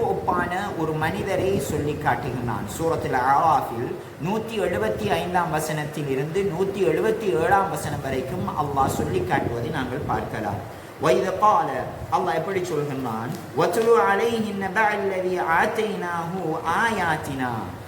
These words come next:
எங்களுடைய அத்தாட்சிகளை நாங்கள் அவருக்கு வழங்கிய அவரை பற்றி நபியே நீங்கள் சொல்வீர்களாக. فَانْسَلَخَ مِنْهَا، ஆனால் அப்படி அத்தாட்சி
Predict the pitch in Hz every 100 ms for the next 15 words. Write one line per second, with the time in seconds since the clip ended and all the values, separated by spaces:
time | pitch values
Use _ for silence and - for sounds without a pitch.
0 | - - 180 220 208 208 196 190 165 170
1 | - 254 247 220 233 220 196 196 208 240
2 | 233 - 175 190 196 190 180 175 185 185
3 | 180 190 175 165 208 254 226 226 190 165
4 | - - - - - 185 208 196 - 185
5 | 160 - 233 185 185 196 226 240 208 196
6 | 202 214 185 220 240 233 196 175 175 165
7 | 139 117 - - - 175 180 240 233 233
8 | 226 208 233 254 233 196 208 233 240 -
9 | - - - 175 196 202 202 226 247 233
10 | - - 180 185 220 214 196 - 254 262
11 | 254 247